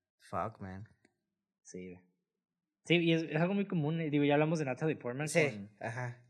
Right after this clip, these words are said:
Speaker 2: con la de Leon the Professional, creo que también le pasó a Scarlett Johansson en algún punto, güey.
Speaker 1: Ujú. Sí, pues sí, a todas esas
Speaker 2: Ujú.
Speaker 1: muchachas que son famosas, que, pues,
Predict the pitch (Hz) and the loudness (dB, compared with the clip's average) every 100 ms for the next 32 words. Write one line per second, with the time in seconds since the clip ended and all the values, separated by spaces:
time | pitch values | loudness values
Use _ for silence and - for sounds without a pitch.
0 | _ 120 113 110 110 107 101 98 95 90 | _ -6 -2 0 0 -2 -4 -6 -10 -12
1 | 82 104 117 135 127 113 - 160 - 156 | -16 -6 -4 -2 -4 -6 -2 0 0 -2
2 | 147 143 131 143 156 135 131 147 120 127 | -2 -6 -4 -2 0 -2 -4 -4 -4 -4
3 | - 143 127 104 117 135 170 139 143 143 | 0 0 0 -4 -8 -6 -6 -6 -8 -8
4 | 165 170 101 - 135 135 151 - _ _ | -10 -10 -10 -8 -6 -4 -6 -10 _ _
5 | _ _ _ - 254 196 208 202 185 190 | _ _ _ -6 -2 0 2 2 0 0
6 | 190 190 143 147 170 156 131 127 147 143 | 0 0 0 -2 -4 -4 -6 -2 -2 -2
7 | 143 156 147 - 120 113 110 110 107 104 | -4 -6 -8 -8 -6 -6 -6 -4 -4 -6
8 | - | -12